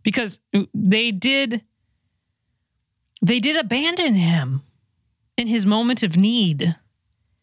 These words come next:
And that's problematic, uh, not just on a level of friendship, but,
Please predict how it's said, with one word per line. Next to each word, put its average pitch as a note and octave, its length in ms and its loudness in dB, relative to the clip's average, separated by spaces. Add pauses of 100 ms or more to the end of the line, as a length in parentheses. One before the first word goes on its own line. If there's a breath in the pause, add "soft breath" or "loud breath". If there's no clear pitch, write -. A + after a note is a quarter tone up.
(320)
And G3 440 2
that's G3 380 -2
problematic, G#3 1120 -2 (840)
uh, F#3 220 0
not A#3 240 -2
just - 180 -2
on B3+ 120 -2
a G#3+ 80 0
level G3+ 340 -2
of F3+ 100 -4
friendship, A3+ 680 -2
but, E3+ 260 -2